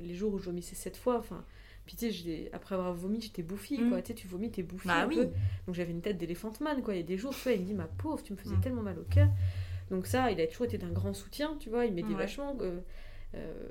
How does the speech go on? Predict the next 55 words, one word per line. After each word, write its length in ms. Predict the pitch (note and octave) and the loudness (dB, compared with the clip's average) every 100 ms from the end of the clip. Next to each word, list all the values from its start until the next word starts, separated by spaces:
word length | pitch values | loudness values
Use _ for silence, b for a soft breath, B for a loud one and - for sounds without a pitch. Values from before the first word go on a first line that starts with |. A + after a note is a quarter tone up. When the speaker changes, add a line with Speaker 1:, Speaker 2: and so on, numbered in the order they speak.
| - | -8
Speaker 1:
il 120 | - G3+ | -4 -2
me 60 | |
ramenait 220 | F#3+ F#3+ | -2 0
mes 140 | F#3 G3+ | 0 -2
frites 300 | - D#4 D4+ | 0 0 2
parce 120 | G#3+ | 0
que 100 | G#3+ | 0
je 40 | |
voulais 140 | G3 F#3+ | -4 -2
manger 220 | G3+ G#3+ | 0 2
que 100 | A3+ | 4
des 160 | F#3+ A3+ | 4 4
frites, 260 | - D#4 | 2 2
donc 120 | A#3 A#3 | 2 2
il 60 | |
allait 80 | F#3+ | 2
me 60 | A3 | 2
chercher 240 | G#3 G#3+ | 0 0
des 140 | G3 A3 | 2 2
frites, 260 | - D4+ | 2 2
tu 80 | D4 | 6
vois, 80 | G#3 | 6
Speaker 2:
C'est 60 | G#3+ | 8
une 80 | |
bonne 80 | A3 | 6
Speaker 1:
vingt-trois 140 | G#3 A3 | 6 8
Speaker 2:
chose 100 | A3 | 8
que 60 | B3 | 10
Speaker 1:
heures. 120 | G#3+ | 8
Speaker 2:
vous 100 | G#3+ | 6
ayez 160 | A#3 G3+ | 6 4
emménagé 400 | G3+ G3 G#3 F3 | 4 4 2 2
à 60 | |
Lille, 200 | F#3 F#3+ | 2 0
tiens. 160 | - F#3 | 2 10
Speaker 1:
Ouais, 80 | D4 | 12
<laughs> 440 | D#4+ C4+ - F#4 | 12 12 12 8
c'est 220 | D4+ A#3 | 10 8
clair, 220 | A#3 A#3+ A#3 | 10 8 8
c'était 160 | - | 6
trop 160 | G#3 G#3+ | 8 8
bien, 180 | F#3+ G3 | 8 4
ça. 120 | - | 10
<laughs> 680 | C5 - - A#3+ C#5+ - - - B B B B B B - | 12 12 12 8 8 4 2 0 B B B B B B 4
Euh, 520 | G#3+ G3+ G3 F#3+ E3 - | 6 6 6 6 2 2
après 260 | G3 B3 | 4 8
l'accouchement, 440 | G#3+ G3+ G3+ B3 A#3 | 8 6 0 2 4
bah, 80 | F#3 | 6
il 60 | |
m'a 80 | F3+ | 4
dit, « 140 | F#3 G#3 | 0 -2
T'as 80 | |
encore 220 | D#3+ F#3 - | -4 -6 -6
souffert, 540 | A#3+ - D4+ D4+ D4+ | -6 2 4 4 2
euh, 400 | B3 F#3+ F3 E3 | 2 2 2 0